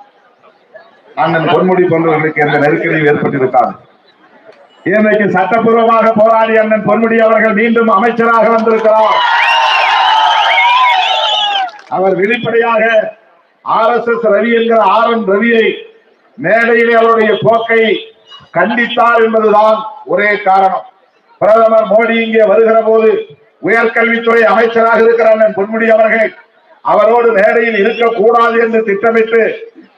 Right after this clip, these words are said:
சதி செய்து எல்லா நிறுவனங்களையும் தன் கட்டுப்பாட்டுக்குள்ளே கொண்டு வந்து அவரை பதவியில் இருந்து தூக்கி எறிவதற்கான எல்லா வேலைகளையும் செய்தது ஆர் எஸ் எஸ் கும்பல் தான்,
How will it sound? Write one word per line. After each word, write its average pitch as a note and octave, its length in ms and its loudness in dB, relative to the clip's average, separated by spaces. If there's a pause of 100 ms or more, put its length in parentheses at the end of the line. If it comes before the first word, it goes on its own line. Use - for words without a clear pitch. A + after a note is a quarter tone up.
சதி G3 320 0
செய்து A3+ 340 2 (600)
எல்லா A3+ 220 0 (120)
நிறுவனங்களையும் A#3 640 0
தன் A3 180 0
கட்டுப்பாட்டுக்குள்ளே A#3 840 0
கொண்டு A3 260 -4
வந்து A3+ 300 0 (540)
அவரை A3 280 2 (100)
பதவியில் A#3+ 420 0
இருந்து A#3 280 2
தூக்கி A3+ 280 -4
எறிவதற்கான G#3+ 600 0
எல்லா G3+ 260 -2
வேலைகளையும் A3+ 560 2
செய்தது G3 340 2 (440)
ஆர் B3+ 220 2
எஸ் B3+ 120 0
எஸ் A3+ 160 -2
கும்பல் F#3 300 -2
தான், D3+ 160 0